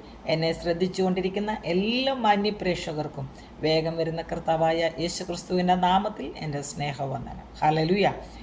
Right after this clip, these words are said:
ഇന്ന് പകൽക്കാലത്തെ നമ്മുടെ ചിന്തയ്ക്കായി സങ്കീർത്തനം, ഹല്ലേലൂയ, മുപ്പത്തിനാലാം അധ്യായം,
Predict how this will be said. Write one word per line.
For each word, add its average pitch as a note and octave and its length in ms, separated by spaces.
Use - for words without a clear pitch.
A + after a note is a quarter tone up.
ഇന്ന് B3+ 180
പകൽക്കാലത്തെ F#3+ 880
നമ്മുടെ D3 260
ചിന്തയ്ക്കായി F3 840
സങ്കീർത്തനം, G#3 880
ഹല്ലേലൂയ, E3+ 600
മുപ്പത്തിനാലാം F3 760
അധ്യായം, F3+ 520